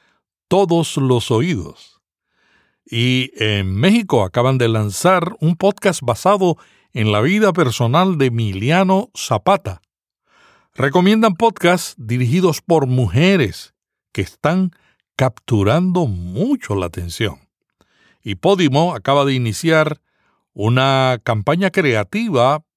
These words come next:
en España para atraer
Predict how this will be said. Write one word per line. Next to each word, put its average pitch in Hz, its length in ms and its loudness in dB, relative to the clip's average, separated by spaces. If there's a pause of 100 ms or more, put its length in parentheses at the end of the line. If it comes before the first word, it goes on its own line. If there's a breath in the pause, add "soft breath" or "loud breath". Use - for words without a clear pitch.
(760)
en 90 180 -10
España 135 520 -2
para 135 380 2
atraer 123 720 0